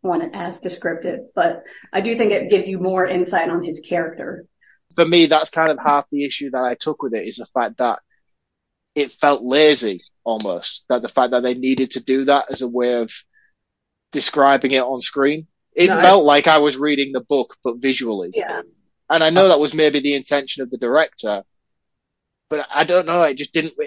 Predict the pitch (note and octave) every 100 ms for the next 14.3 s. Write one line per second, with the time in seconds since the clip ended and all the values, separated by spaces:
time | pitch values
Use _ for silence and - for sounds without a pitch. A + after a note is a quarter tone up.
0 | B2+ D3 - D3+ D#3+ D3+ C#3+ D3 C3+ C3+
1 | C3 B2 B2+ B2 C3+ - C3 B2 - B2
2 | B2+ B2 B2 A#2 - - B2 C3+ _ _
3 | _ _ D3 D3+ C3 - - C3 C3+ A#2+
4 | A2+ C3 C#3 - D3 C#3 - C3 C3+ C#3+
5 | D3 C#3+ B2+ C3 C3 A#2+ _ - _ _
6 | _ _ C#3 B2+ A2 B2+ A#2+ - - -
7 | D3+ - - D#3+ C#3+ D3 C3+ B2 - D3
8 | C#3 C3 B2 A#2+ B2 A#2+ B2 C#3+ B2 B2+
9 | C3 A#2+ B2+ B2+ B2+ B2 A2 A2+ C3+ B2+
10 | G#2 G2 G2 _ _ _ _ _ - -
11 | C3 A2+ - - D3 C#3 B2 A#2+ A2 -
12 | C#3+ B2 A2 G#2 C3+ A#2+ - - B2+ A#2
13 | A2+ A2 - _ - B2 A#2 B2+ A#2+ C#3+
14 | C#3+ D3